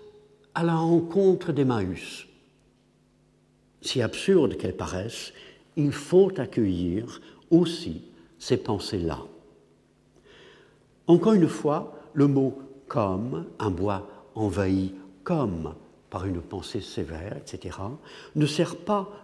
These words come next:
de trait fulgurant pour relier deux entités distantes, ni de lien dans la lente construction des correspondances qui maintiendraient dans un ensemble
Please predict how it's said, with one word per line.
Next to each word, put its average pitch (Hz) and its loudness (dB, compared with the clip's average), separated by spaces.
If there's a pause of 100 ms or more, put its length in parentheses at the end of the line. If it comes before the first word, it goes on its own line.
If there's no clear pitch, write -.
de 127 -4
trait 196 -2
fulgurant 143 2 (420)
pour 117 2
relier 127 6 (180)
deux 131 4
entités 104 -4
distantes, 90 -8 (1040)
ni 175 6
de 175 8
lien 110 4 (400)
dans 123 -2
la 113 2
lente 143 -2 (480)
construction - -4 (140)
des 117 -4
correspondances 110 -4 (520)
qui 123 -4
maintiendraient 110 -2
dans 104 -2
un 98 0
ensemble 92 -4